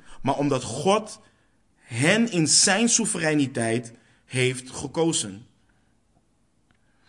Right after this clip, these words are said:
En Petrus zegt vervolgens dat ze wisten wat er is gebeurd. Ze moeten van de Heere Jezus hebben gehoord. Ze moeten hebben gehoord hoe het allemaal in Galilea begon en hoe hij een leven voor de glorie van de Vader heeft geleefd.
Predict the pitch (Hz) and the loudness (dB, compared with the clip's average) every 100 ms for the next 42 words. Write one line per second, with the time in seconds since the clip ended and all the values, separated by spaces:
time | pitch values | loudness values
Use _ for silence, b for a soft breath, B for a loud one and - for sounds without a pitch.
0 | B B - 151 185 214 214 - 170 - | B B 0 2 4 4 4 2 2 -2
1 | 139 165 170 147 127 135 127 151 151 127 | 0 2 2 2 0 2 2 0 0 -2
2 | 120 113 120 139 123 101 - _ B B | -2 -4 -2 -2 -2 -4 -18 _ B B
3 | B - 160 160 196 185 165 143 139 135 | B -2 2 4 2 0 0 2 4 4
4 | 123 117 120 123 117 - 123 151 117 113 | 2 0 -2 -4 -4 -6 -4 -2 -4 -10
5 | - B B B B - 143 180 214 170 | -20 B B B B 0 2 2 2 2
6 | 160 - 135 131 139 131 127 - 143 135 | -2 -2 0 2 0 0 0 2 0 0
7 | 120 123 123 120 117 147 160 151 135 127 | -4 -4 -2 0 2 0 0 -2 -2 -4
8 | 143 B B - 120 123 135 120 143 165 | -4 B B -2 -2 2 2 2 2 2
9 | 143 135 135 127 123 120 - 135 143 151 | 4 2 2 -4 -6 -4 -6 0 4 4
10 | 147 147 143 B B - 120 117 - 127 | 4 2 0 B B -2 -2 -2 2 4
11 | 127 127 113 110 - 131 151 113 - | 4 2 -2 -4 -6 -4 -2 -4 -8